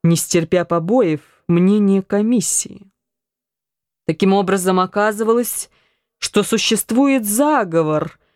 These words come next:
с какими-то тайными, неизвестными целями. Какие цели заговорщиков, комиссии знать было не нужно.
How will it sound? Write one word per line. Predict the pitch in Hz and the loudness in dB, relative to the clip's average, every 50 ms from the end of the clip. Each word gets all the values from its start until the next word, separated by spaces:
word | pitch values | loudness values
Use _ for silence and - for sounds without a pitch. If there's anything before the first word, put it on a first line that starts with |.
| _ _ - | _ _ -8
с | - - | -6 -2
какими-то | - 185 175 - 208 208 202 185 - 196 | -2 -2 0 0 0 0 0 0 -2 -2
тайными, | 160 - 220 220 220 220 202 190 180 180 175 175 | -2 0 0 2 2 0 0 -2 -2 -2 0 0
неизвестными | 175 175 175 180 165 175 190 202 190 - - 196 190 190 196 | 0 0 0 0 0 0 0 0 0 -2 -2 -2 0 0 0
целями. | 202 - - - - 285 254 180 160 151 151 - - - - - - _ _ _ _ _ _ _ _ _ _ _ _ | 0 -2 -4 -2 0 2 2 2 0 -2 -4 -4 -4 -6 -8 -8 -12 _ _ _ _ _ _ _ _ _ _ _ _
Какие | - 190 202 202 - - 240 247 240 | -2 -2 -2 0 0 0 2 2 2
цели | - - - - 330 330 277 220 | 0 0 0 0 2 2 2 2
заговорщиков, | 180 180 175 175 180 180 175 180 175 170 - - - 180 - 180 - - | 0 0 0 0 0 2 2 0 0 0 -2 -4 -6 -4 -4 -6 -4 -2
комиссии | - 233 233 240 254 233 - - 240 | -2 0 2 2 2 0 0 0 0
знать | 214 202 226 233 233 220 214 | 0 2 2 0 0 0 0
было | 196 220 220 220 | 0 0 2 2
не | 220 220 226 233 | 2 2 2 2
нужно. | 254 294 294 208 165 160 165 156 156 151 151 | 2 2 0 0 0 0 0 0 0 -2 -4